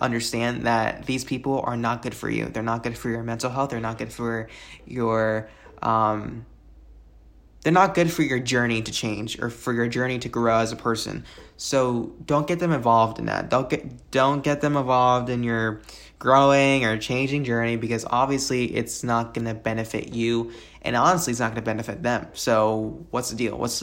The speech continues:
what's even the purpose of even bringing in someone that's toxic and that's, like, manipulative and so gaslighting? Like, it's just like, yeah.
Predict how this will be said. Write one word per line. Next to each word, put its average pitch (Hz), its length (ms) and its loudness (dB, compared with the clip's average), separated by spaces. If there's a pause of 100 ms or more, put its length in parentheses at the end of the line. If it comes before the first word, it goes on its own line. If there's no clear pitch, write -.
what's 131 240 -2
even 120 240 -2
the 110 80 0
purpose 110 760 -4
of 117 180 -2
even 110 480 -2 (640)
bringing 131 380 2
in 117 160 2
someone 113 400 0
that's - 200 -4
toxic 107 540 -2
and 107 100 -6
that's, 107 220 -8
like, 107 240 -6
manipulative 113 840 0
and 110 260 -4
so 113 500 -2
gaslighting? 107 720 -4
Like, - 120 -8
it's - 180 -6
just - 220 -6
like, - 160 -8
yeah. - 200 -8